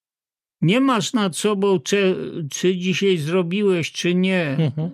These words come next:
Speaker 1: i szwe-, szef cię popędza, czy nie, nie ma szefa. Jest termin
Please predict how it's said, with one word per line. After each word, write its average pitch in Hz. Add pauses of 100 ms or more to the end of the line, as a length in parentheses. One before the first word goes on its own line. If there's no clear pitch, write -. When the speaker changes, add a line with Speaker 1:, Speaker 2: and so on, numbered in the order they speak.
Speaker 1:
i 160
szwe-, 180
szef 190
cię 202
popędza, 170
czy 165
nie, 180
nie 208
ma 185
szefa. 139 (180)
Jest 185
termin 214